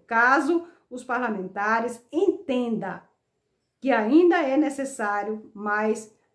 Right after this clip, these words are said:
amadurecimento deste projeto. Outro ponto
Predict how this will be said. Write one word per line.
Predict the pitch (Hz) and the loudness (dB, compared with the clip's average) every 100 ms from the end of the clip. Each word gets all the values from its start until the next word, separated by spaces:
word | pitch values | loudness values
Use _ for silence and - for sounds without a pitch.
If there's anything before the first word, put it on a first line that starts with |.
| _ | _
amadurecimento | 240 269 277 262 247 233 233 208 208 226 220 226 - _ _ - | 0 2 0 -2 -4 -6 -8 -8 -4 -4 -6 -14 -16 _ _ -6
deste | 196 240 240 | 0 0 -2
projeto. | 220 220 180 180 - _ _ _ _ _ _ _ _ _ _ _ _ _ _ _ _ _ _ _ _ _ _ _ _ | -6 -6 -6 -10 -18 _ _ _ _ _ _ _ _ _ _ _ _ _ _ _ _ _ _ _ _ _ _ _ _
Outro | - 294 - - - | 0 0 2 0 0
ponto | 269 226 180 180 | -2 -2 -4 -10